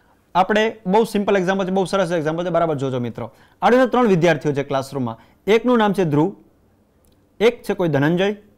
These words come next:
અને એક ત્રીજો વિદ્યાર્થી છે, જેને આપણે નામ આપ્યું છે ડી ડી. આપણે આ ત્રણ વિદ્યાર્થીને ત્રણ માસ માપવા માટે આપીએ છીએ.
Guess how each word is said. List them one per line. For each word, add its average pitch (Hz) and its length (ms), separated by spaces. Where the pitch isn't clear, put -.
અને 208 160
એક 226 140
ત્રીજો 214 280
વિદ્યાર્થી 180 320
છે, 190 60
જેને 170 160
આપણે 170 180
નામ 151 140
આપ્યું 165 140
છે 196 120
ડી 139 140
ડી. 117 120
આપણે 285 240
આ 226 40
ત્રણ 269 240
વિદ્યાર્થીને 175 440
ત્રણ 233 320
માસ 160 220
માપવા 156 320
માટે 131 180
આપીએ 117 260
છીએ. 113 140